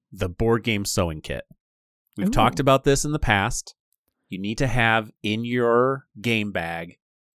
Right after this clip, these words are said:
Speaker 1: a bag with bags in it. So when somebody's just like, "Ugh, I need a bag," boom, you got a bag.
Speaker 2: Mm.
Speaker 1: You know, the other thing I'll do is when I sleeve a game, a lot of times I'll take the extra sleeves that are still, like, left over and throw it in the game.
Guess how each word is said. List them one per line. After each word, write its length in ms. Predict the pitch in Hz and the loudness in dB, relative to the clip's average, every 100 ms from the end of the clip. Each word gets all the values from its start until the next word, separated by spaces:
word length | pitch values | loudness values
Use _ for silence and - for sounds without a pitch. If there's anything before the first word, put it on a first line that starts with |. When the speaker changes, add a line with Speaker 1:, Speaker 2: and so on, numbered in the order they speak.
| _ | _
Speaker 1:
a 60 | 98 | -10
bag 360 | 85 104 107 107 | -2 2 2 0
with 180 | 90 | -2
bags 380 | - 101 98 90 | 2 2 2 -2
in 120 | 87 | -10
it. 180 | 73 73 - _ | -10 -16 -20 _
So 180 | - - | -14 -8
when 120 | 101 | -6
somebody's 280 | 101 110 104 | -4 -4 -4
just 140 | 110 107 | -6 -4
like, 160 | 101 - | -6 0
"Ugh, 260 | 139 131 - - _ | 2 2 0 -8 _
I 60 | 110 | -8
need 140 | 117 | -6
a 40 | 110 | -4
bag," 580 | - 110 101 90 78 - _ _ _ _ _ _ _ - | 2 4 4 2 -6 -18 _ _ _ _ _ _ _ 0
boom, 360 | 127 110 82 - _ _ | 2 2 -2 -14 _ _
you 140 | - 98 | -6 0
got 140 | 104 | 0
a 40 | |
bag. 440 | 87 92 82 80 - _ _ 196 | 0 -2 -2 -8 -16 _ _ 4
Speaker 2:
Mm. 400 | 214 185 151 165 _ _ _ - | 6 6 2 -6 _ _ _ -8
Speaker 1:
You 120 | 113 | -4
know, 180 | 117 113 | -2 -2
the 180 | 120 131 | 2 4
other 140 | 151 | 4
thing 160 | 151 147 | 2 2
I'll 120 | 123 | 2
do 220 | 127 127 | 2 2
is 120 | 110 | 0
when 120 | 107 110 | -2 -2
I 120 | 98 | -2
sleeve 540 | - - 104 110 117 | -4 -6 -6 -4 -2
a 40 | 110 | -2
game, 440 | 104 98 120 147 107 | -2 -4 -6 -8 -8
a 60 | |
lot 200 | 101 98 | -4 -2
of 60 | 104 | 0
times 300 | 113 107 104 | -2 0 -2
I'll 100 | 98 | -2
take 340 | - 104 - 110 | 0 0 -2 -8
the 220 | 101 104 | -10 -8
extra 420 | 101 - - 113 | -10 -10 -8 -6
sleeves 680 | - - 101 98 117 139 - | -6 -6 -8 -6 -6 -8 -8
that 160 | 107 92 | -6 -4
are 60 | |
still, 380 | 90 - 107 98 | -6 -4 -4 -2
like, 180 | 90 87 | -4 -4
left 300 | 95 98 - | -4 -4 -2
over 220 | 104 117 | 0 2
and 200 | 117 90 | 0 -4
throw 380 | - - 104 104 | -8 -2 0 0
it 60 | 104 | 0
in 100 | 98 | -4
the 80 | 95 | -4
game. 380 | 98 120 185 | -4 -2 -4